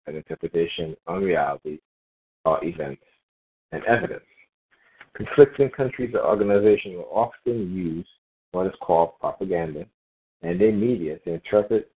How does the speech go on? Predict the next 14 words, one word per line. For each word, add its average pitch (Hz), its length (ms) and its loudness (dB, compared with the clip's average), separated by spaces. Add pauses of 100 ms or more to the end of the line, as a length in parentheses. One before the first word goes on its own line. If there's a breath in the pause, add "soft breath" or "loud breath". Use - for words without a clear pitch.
their 104 280 2
view 80 220 -8
on 82 160 -6
reality 71 560 -4
and 87 100 -12
events. 117 280 -6 (960)
For 85 120 2
example, 104 520 0 (360)
the 80 60 -10
media 87 400 0
in 85 100 -2
the 76 80 -4
U 92 220 2
S - 80 -8